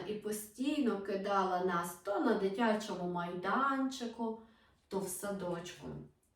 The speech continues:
Дівчинка забувала нас вдома, на прогулянці і в гостях.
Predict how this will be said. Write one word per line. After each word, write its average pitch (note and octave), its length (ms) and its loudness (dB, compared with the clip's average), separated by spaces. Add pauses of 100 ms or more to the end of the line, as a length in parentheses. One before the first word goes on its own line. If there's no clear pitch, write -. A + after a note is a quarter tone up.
Дівчинка F#3+ 1040 -2
забувала G3 800 0
нас F3+ 240 -2
вдома, E3+ 640 -4 (340)
на G#3+ 160 4
прогулянці A3+ 880 2
і - 160 -4
в F3 100 -4
гостях. E3 680 -4